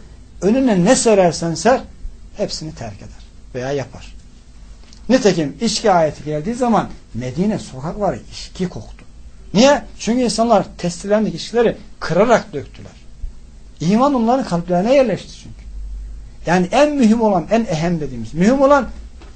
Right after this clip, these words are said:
onlara verildi. Sonraki mühimler arka arkaya gelmeye başlayınca hepsini istisnasız kabul ettiler. "Allah-u Teala'nın benim ibadetime ne ihtiyacı var?" demediler.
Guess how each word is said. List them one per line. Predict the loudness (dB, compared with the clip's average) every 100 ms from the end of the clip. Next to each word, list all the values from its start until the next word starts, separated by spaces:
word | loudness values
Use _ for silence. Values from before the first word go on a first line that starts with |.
| 0
onlara | 4 6 6 6
verildi. | 6 6 4 2 2 -6 -14
Sonraki | -14 -6 -2 2 2 0
mühimler | 0 0 0 0 0
arka | -2 -6
arkaya | -6 -6
gelmeye | -4 -4 0
başlayınca | 0 0 -2 -2 -4 -10 0
hepsini | 0 0 -6 -4
istisnasız | -6 -8 -12 -8 -8 -8
kabul | -10 -10
ettiler. | -12 -14 -18 -18 -18 -18 -18 -18 -18 -18 -18 -18 -20 -18 -6
"Allah-u | 2 8 8 8
Teala'nın | 4 4 2 2
benim | 0 0
ibadetime | 0 2 0 -2 -4 -2
ne | -2
ihtiyacı | -2 -2 -2 -2 -2
var?" | -4 -2
demediler. | 0 0 -2 -8 -12 -12